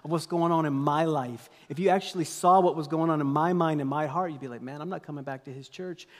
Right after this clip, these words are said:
But the reality is that's the truth for all of us.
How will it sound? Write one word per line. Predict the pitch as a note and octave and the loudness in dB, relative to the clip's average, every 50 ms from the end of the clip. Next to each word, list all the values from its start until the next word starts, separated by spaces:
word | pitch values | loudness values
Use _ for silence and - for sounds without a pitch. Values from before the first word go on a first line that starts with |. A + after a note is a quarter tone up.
| - - | -8 -8
But | D#3+ D3 | -6 -4
the | - | -4
reality | D3 D3+ D3 D#3 D#3 E3 F#3+ G#3+ G#3+ F#3+ F3 E3 | -2 0 2 2 4 4 4 2 2 2 2 2
is | D#3 - | 0 0
that's | E3 D3+ | -6 -10
the | - - | -10 -12
truth | D3 - - G3+ G3 F#3+ G3 | -14 -10 -4 -4 -4 -4 -2
for | - F3 F3+ - - | -6 -8 -8 -8 -8
all | - E3+ F3 F#3+ G#3 G#3+ | -10 -8 -8 -8 -8 -10
of | G#3 D#3 C3+ | -10 -10 -10
us. | G#2+ G2 - - - - - | -12 -14 -16 -20 -20 -20 -20